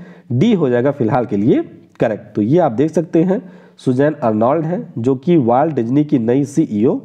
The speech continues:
बनी है। अगला प्रश्न है कि हाल ही में भारतीय मूल की जो अनीता आनंद हैं ये किस देश में रक्षा मंत्री नियुक्त हुई? बहुत ही महत्वपूर्ण प्रश्न है। तो अनीता आनंद की बात करें, ये आपके कनाडा की डिफेंस मिनिस्टर बन गई हैं, ऑप्शन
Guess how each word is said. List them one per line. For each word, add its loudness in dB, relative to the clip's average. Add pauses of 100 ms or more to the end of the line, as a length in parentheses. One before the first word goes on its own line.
(120)
बनी -2
है। -10 (840)
अगला -2
प्रश्न -2
है -2
कि -4
हाल -2
ही -2
में -4 (400)
भारतीय -2
मूल 2
की -4
जो -2
अनीता -2
आनंद -2
हैं -4
ये 0
किस -6
देश 0
में 2
रक्षा -4
मंत्री -2
नियुक्त -6
हुई? -8 (120)
बहुत -2
ही 0
महत्वपूर्ण 0
प्रश्न -2
है। -4 (440)
तो 2 (140)
अनीता 0
आनंद -2
की 0
बात 0
करें, -2 (120)
ये 2
आपके 0
कनाडा 0
की -2
डिफेंस -2
मिनिस्टर -2
बन -2
गई 2
हैं, -4 (440)
ऑप्शन -2